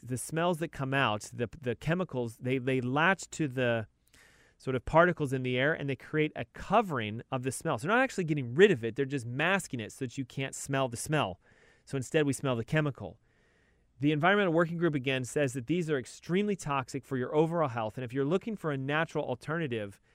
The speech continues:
I have a few that I use personally. Number one, because they're great, they smell phenomenal. Number two, because they're completely non-toxic.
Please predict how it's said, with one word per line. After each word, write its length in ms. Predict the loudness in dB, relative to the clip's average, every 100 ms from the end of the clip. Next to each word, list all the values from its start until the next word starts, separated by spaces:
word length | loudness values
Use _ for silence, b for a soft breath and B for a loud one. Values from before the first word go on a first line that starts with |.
| _
I 100 | 0
have 100 | 0
a 40 | -2
few 360 | -2 0 2
that 240 | 4 2 2
I 160 | 0 0
use 340 | 2 2 0
personally. 460 | 2 2 2 0 -4
Number 200 | -2 -2
one, 500 | 0 0 0 0 -6 b b b b
because 320 | -2 2 2
they're 140 | 2 0
great, 420 | 2 6 6 4
they 80 | -2
smell 400 | -6 -4 -2 -2
phenomenal. 480 | -2 0 0 -2 -4
Number 220 | -4 -6
two, 340 | -6 -2 0
because 240 | 0 -4 -6
they're 100 | -8
completely 460 | -10 -2 -2 0
non-toxic. 720 | -4 -6 -4 -6 -4 -8 -10